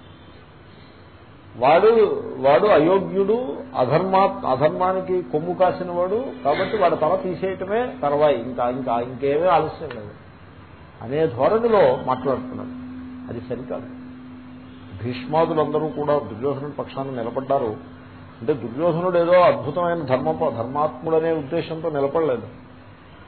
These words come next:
ఈ సందర్భంలో ఈ పక్షాన నిలబడి యుద్ధం చేయటం మన కర్తవ్యం అనుకుని నిలబడ్డారు వాళ్ళు. భీష్ముడు అలాంటి వాడే. కర్ణుడంటే తీవ్రమైన విద్వేషంతో పగ తీర్చుకోవడం కోసం నిలబడ్డాడు దుర్యోధనుడి పక్షాన. భీష్ముడు అలాంటి వాడు కాదు,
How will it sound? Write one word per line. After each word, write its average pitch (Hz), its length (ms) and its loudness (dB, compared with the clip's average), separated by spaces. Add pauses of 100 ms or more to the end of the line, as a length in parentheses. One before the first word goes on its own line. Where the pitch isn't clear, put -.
(200)
ఈ 131 100 -6
సందర్భంలో 165 680 2
ఈ 180 80 4
పక్షాన 160 500 -2
నిలబడి 170 460 0
యుద్ధం 147 260 -4
చేయటం 185 440 -6
మన 180 160 -6
కర్తవ్యం 185 640 2
అనుకుని 196 380 2
నిలబడ్డారు 147 460 -2
వాళ్ళు. - 340 -18 (880)
భీష్ముడు 127 340 -2
అలాంటి 127 300 2
వాడే. 110 260 -8 (880)
కర్ణుడంటే 180 1000 4
తీవ్రమైన 175 560 2
విద్వేషంతో 170 840 2 (300)
పగ 131 180 4
తీర్చుకోవడం 180 560 0
కోసం 175 260 0
నిలబడ్డాడు 156 440 2
దుర్యోధనుడి 143 500 0
పక్షాన. 117 360 -8 (560)
భీష్ముడు 139 360 -2
అలాంటి 160 280 0
వాడు 143 160 -8
కాదు, 110 160 -12